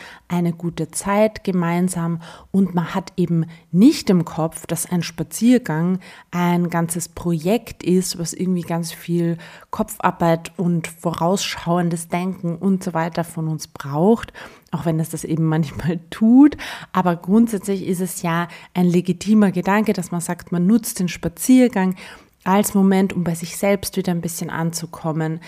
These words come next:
sich selbst zu bewegen, ähm, mal durchzuatmen zwischen zwei Terminen zum Beispiel und den Kopf einfach ein bisschen freier zu bekommen. Also das ist zumindest der Grund,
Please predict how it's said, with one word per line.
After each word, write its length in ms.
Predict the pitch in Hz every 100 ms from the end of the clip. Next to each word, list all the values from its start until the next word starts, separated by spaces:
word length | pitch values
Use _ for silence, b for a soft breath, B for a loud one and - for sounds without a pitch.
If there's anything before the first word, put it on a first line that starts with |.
| B B
sich 280 | - 202 -
selbst 460 | 196 190 190 -
zu 120 | - 190
bewegen, 920 | 208 190 170 202 208 196 165 160 165 B B -
ähm, 260 | 175 170 165
mal 220 | 190 190 190
durchzuatmen 1120 | 214 214 - - 170 160 160 160 170 165 165
zwischen 640 | - - 185 - 180 175 151 -
zwei 360 | - 170 156 165
Terminen 680 | - 185 196 214 208 170
zum 220 | 147 156 139
Beispiel 600 | 127 143 - 147 151 160 B B B
und 460 | - 190 185 - -
den 160 | 185
Kopf 420 | - - 208 - -
einfach 280 | 170 175 185
ein 140 | 190
bisschen 260 | 170 - 170
freier 460 | - - 170 175
zu 120 | 170 -
bekommen. 380 | 180 - 160
Also 180 | - 160
das 200 | 170 208
ist 180 | 214 214
zumindest 400 | 190 185 175 -
der 100 | 156
Grund, 460 | - 190 220 247